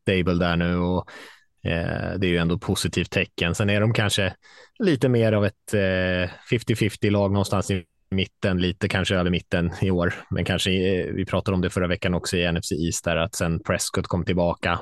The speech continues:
Cowboys vann ju även utan Prescott, eh, men, eh, med honom tillbaka så har ju Eagles och Cowboys, eh, separerat sig själva från de andra två lagen i divisionen där, även fast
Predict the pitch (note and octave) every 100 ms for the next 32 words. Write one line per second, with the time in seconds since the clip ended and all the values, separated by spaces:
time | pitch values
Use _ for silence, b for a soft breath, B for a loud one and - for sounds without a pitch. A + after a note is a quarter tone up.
0 | - - G2 F2+ F2+ F#2+ F2 F2+ F2 E2+
1 | E2+ E2 B B B - C#3+ D3 C#3 C#3
2 | B2+ - B2+ A#2 - - A#2 A2+ A2+ A2+
3 | A#2 A#2 A2+ A2 G#2+ G#2 G2+ G2+ A#2+ A#2
4 | G#2 A2 G#2 G2+ F#2 G2+ G2+ - G2 G2+
5 | F2+ F2 E2+ E2+ - F2+ F2 D#2+ F#2 -
6 | F2 E2 E2 - - - - - - -
7 | - - - - F#2 F#2 F2 F2 E2+ -
8 | F2+ F#2 E2+ F2 F2+ F2 F2 E2+ E2+ F2
9 | F#2+ F2 E2+ E2 E2+ E2+ E2+ E2 E2+ F#2+
10 | E2+ D#2+ E2 F2+ F2 F2 - - -